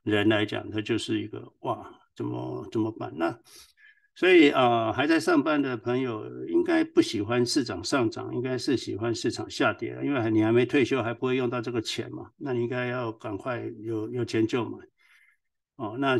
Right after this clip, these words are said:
市场下跌是天上掉下来的礼物，现在上，涨，开始涨上去的话，对很多人就是越买越贵嘛。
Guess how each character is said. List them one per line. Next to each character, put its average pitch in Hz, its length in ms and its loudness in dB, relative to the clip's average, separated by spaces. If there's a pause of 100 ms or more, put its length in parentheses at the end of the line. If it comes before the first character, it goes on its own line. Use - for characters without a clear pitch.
(100)
市 - 260 6
场 113 180 2
下 120 280 2
跌 - 200 -4
是 120 340 -2
天 131 220 2
上 123 220 4
掉 131 180 2
下 120 140 -2
来 110 140 -6
的 - 0 -
礼 107 180 -10
物， 117 240 -8
现 - 380 -2
在 139 120 2
上， - 220 0
涨， 117 180 2 (160)
开 143 140 0
始 131 160 -2
涨 107 180 0
上 120 200 4
去 123 180 0
的 117 100 -4
话， 117 300 -8
对 123 220 0
很 104 120 -2
多 120 140 -2
人 110 180 2
就 117 140 0
是 135 140 -6
越 127 180 2
买 104 180 -4
越 120 140 2
贵 113 220 0
嘛。 - 240 -14